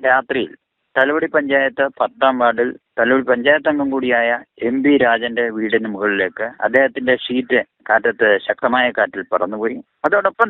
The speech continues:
തന്നെ അദ്ദേഹത്തിന്റെ തൊട്ടയൽവാസിയായ രാജേഷ്, അദ്ദേഹത്തിന്റെ വീടിന്റെ, ഏഹ്, വീട്ടിലേക്ക് വലിയൊരു മാവ് കടപുഴകി വീണ് അദ്ദേഹത്തിന്റെ മാതാവും സഹധർമ്മിണി അടക്കം തലനാരിഴയ്ക്കാണ് രക്ഷപ്പെട്ടത്. അതുപോലെ തന്നെ ഇവിടെ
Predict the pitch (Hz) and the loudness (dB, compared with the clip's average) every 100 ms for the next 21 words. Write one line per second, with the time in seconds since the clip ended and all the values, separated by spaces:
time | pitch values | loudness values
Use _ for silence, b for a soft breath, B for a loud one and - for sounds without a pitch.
0 | 180 139 113 135 143 151 160 - 147 - | 2 0 2 2 0 -2 -4 -2 -6 -2
1 | 185 160 151 147 147 123 127 120 113 120 | -2 0 -2 -2 0 2 2 2 2 2
2 | 131 123 - - 101 131 165 175 165 180 | 2 0 -2 -6 -4 0 2 0 -2 0
3 | 170 165 151 _ _ - 135 143 143 143 | 2 0 -4 _ _ 0 2 2 2 2
4 | 139 127 _ - 123 123 120 127 147 156 | 2 0 _ -8 -2 0 2 2 2 2
5 | 147 123 92 - _ 123 143 165 165 151 | 0 0 -8 -12 _ 2 2 4 2 2
6 | 127 123 131 143 139 - _ _ 110 123 | 2 2 4 2 0 -4 _ _ -2 -2
7 | 131 123 113 110 110 120 151 _ _ _ | -2 -2 -4 -4 -4 -6 -8 _ _ _
8 | - 120 127 123 127 131 131 113 113 117 | -8 0 0 0 -2 0 0 2 0 2
9 | 135 135 165 - _ - 110 127 135 131 | 0 0 -6 -12 _ -6 -2 0 0 -2
10 | 135 120 110 110 104 - _ _ - 120 | -2 0 0 -2 -4 -6 _ _ -2 2
11 | 156 170 175 165 147 139 127 113 110 110 | 2 4 2 2 0 -4 -2 -2 -2 -4
12 | - 107 - 101 85 87 - 110 151 175 | -2 -2 0 -4 -4 -12 -4 0 2 2
13 | 190 196 202 185 175 | 2 2 0 -4 -2